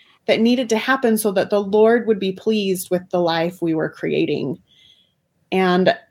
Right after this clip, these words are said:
I told Maven this when we were visiting earlier. One of the saddest parts about that for me is that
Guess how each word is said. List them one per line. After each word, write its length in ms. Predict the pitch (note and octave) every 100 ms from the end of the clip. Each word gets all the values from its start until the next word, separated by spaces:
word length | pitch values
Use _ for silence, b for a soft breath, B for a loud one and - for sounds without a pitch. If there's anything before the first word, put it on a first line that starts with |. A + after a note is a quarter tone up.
| _
I 140 | F#3+ G3
told 320 | F#3+ C4+ A#3
Maven 380 | A3+ A3 G#3+ G3+
this 420 | F3+ F3 F3 - -
when 220 | F#3+ F#3
we 100 | F#3
were 180 | F3+ F3+
visiting 480 | F#3+ F#3+ F#3 E3 D#3+
earlier. 760 | F#3 F#3 F3+ D#3+ D3+ D#3 E3+ _ _ _ _ _ _ _ _ _ _ _
One 200 | G3 G#3
of 120 | G#3+
the 80 | G3
saddest 580 | F#3 - B3+ C#4 D4+ -
parts 320 | - A3 -
about 180 | G3 E3+
that 180 | F3+ -
for 140 | G3
me 460 | F3+ E3 D#3 D#3 -
is 180 | F3+ E3+
that 480 | F3 E3 - -